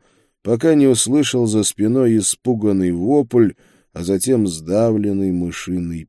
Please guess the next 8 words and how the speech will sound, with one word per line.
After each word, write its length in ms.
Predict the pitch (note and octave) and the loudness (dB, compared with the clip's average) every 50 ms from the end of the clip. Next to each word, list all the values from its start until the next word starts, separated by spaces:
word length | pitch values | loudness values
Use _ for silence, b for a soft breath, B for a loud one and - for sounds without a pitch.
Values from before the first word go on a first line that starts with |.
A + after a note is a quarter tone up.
| _ _ | _ _
писк. 580 | - - C#2 B1+ A1+ - - - - _ - _ _ _ _ _ | -20 -20 -20 -18 -16 -14 -14 -14 -16 _ -20 _ _ _ _ _
"Стоять!" — 800 | - - - - G#2 B2 C#3+ D#3 E3+ E3+ D#3+ D#3 C#3+ B2+ - G2+ | -18 -10 -2 2 4 6 6 6 6 6 6 6 4 2 2 0
рявкнул 520 | G2+ A#2+ A#2+ G#2 - _ - G#2 G#2 G2 | 0 0 0 -2 -4 _ -8 -6 -4 -4
я, 240 | F#2+ G#2+ A#2+ B2 G2+ | -2 -2 0 -2 -2
сразу 460 | - - E2+ F#2+ A#2 A2+ F#2 F#2 F#2 | -4 -6 -6 -4 -4 -4 -4 -4 -6
поняв, 420 | - F2+ F2+ F#2 G2+ G#2+ G2+ F2+ | -8 -8 -8 -6 -4 -4 -6 -6
что 180 | - - F#2+ F#2 | -8 -10 -10 -10
происходит, 760 | - - F2+ F#2+ F2 - - F#2+ A#2 A#2 G#2 G2+ F#2 - - | -8 -6 -6 -6 -6 -6 -6 -4 -4 -2 -2 -2 -4 -6 -10